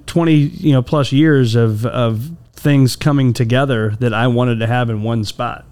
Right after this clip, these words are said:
And I think, you know, whether it's your phone or your iPad and computer to a piece of paper, um, I wanted to have a game plan for me that it took all the emotion out of my day. And, and so, okay, I need to do this or I need to do that. And for, you know,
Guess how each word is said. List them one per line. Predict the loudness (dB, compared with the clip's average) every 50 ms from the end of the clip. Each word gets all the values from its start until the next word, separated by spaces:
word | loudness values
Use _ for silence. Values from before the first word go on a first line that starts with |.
| -20 _ _
And | -8 -6 -6 -4 -4 -6 -4
I | -6 -6
think, | -4 -2 -2 -2 -2 -4 -6
you | -4 -2 -2
know, | -2 -2
whether | 0 0 0 0 0
it's | -2 -4 -6
your | -8 -8
phone | -6 -4 -2 0 0 2 2 2 2 2 0 0 0
or | 0 0 0 0
your | -2 -2 -2 -2 -2 -2 -2
iPad | -2 -4 -4 -2 -2 -4 -2 -2 -2 -2 -4 -4 -6 -6
and | -8 -8 -8 -8 -10 -10 -10 -8
computer | -8 -8 -6 -4 -2 -2 0 0 0 0 0 0 0 -2
to | -2 -2 -2 -2 0
a | -2 -2
piece | -2 -2 -2 -2 -4
of | -4
paper, | -4 -2 -2 -2 -2 -4 -4 -4 -4 -6 -8 -14 -20 -20 -20 -20 -20 -20 _ -18 _
um, | -8 -8 -6 -6 -6 -6 -6 -6 -8 -8 -6
I | -4 -2 0
wanted | 0 0 0 0 0 -2
to | -2 -2
have | 0 0 0 0 0 0
a | 0
game | 0 2 2 2 2 2
plan | 0 -2 -2 -2 0 0 -2 -2
for | -2 -2
me | -2 0 0 0 2 2
that | 0 0 -2 -4 -2
it | -4 -4 -4 0
took | 0 -2 -2 -2 -4 -4
all | -2 0 0 0 2
the | 4 4 4
emotion | 4 4 4 4 2 2 0 -2 -2 -2 -2 -2
out | -2 -2 -2 -2 -4
of | -4 -4 -4 -2
my | -2 -4 -4 -4
day. | -6 -6 -8 -8 -10 -14 -18 -20 _ _ _ _ _ _ -6
And, | -4 -4 -4 -4
and | -4 -4 -2 -2 -4
so, | -4 -4 -4 -4 -4 -6 -10 -20 -20 -4
okay, | -2 0
I | 2
need | 4 4 4
to | 4
do | 2 2
this | 2 2 0 0 -4 -6
or | -4 -2
I |
need | 0 2 2
to | 2 0
do | 0 0
that. | 0 0 -2 -2
And | -4 -6 -4
for, | -4 -4
you | -2 0 0
know, | 0